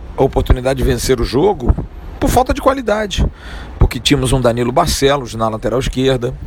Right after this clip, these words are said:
que acabou fazendo um gol contra tolo. Tivemos outras situações de jogo também que poderíamos ter liquidado e não liquidamos, e no final tivemos que correr atrás, e o Ribamar acabou empatando o jogo em quatro a quatro.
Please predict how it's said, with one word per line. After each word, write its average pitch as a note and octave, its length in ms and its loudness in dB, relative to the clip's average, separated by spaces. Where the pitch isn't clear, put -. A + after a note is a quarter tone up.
que A2 340 -2
acabou A2+ 320 2
fazendo A#2+ 360 0
um A#2 100 -4
gol A2 160 4
contra A2+ 380 -2
tolo. C#3+ 500 2
Tivemos C#3 440 0
outras D#3 360 4
situações B2+ 520 -2
de G#2+ 120 -4
jogo A2+ 320 2
também A#2 240 -2
que - 80 -6
poderíamos C3 400 2
ter B2 160 2
liquidado A#2+ 600 2
e G#3 80 0
não D3 180 0
liquidamos, B2+ 640 0
e G3 60 -2
no F3+ 100 -6
final D3 260 0
tivemos C3+ 300 -2
que - 80 -8
correr A#2+ 320 4
atrás, C#3+ 540 0
e G#3+ 60 2
o G3+ 40 6
Ribamar C3 400 2
acabou B2+ 340 0
empatando C#3 560 0
o C3+ 40 0
jogo A2+ 300 -2
em A#2+ 60 -2
quatro G#2 300 0
a A#2+ 40 -2
quatro. - 440 -4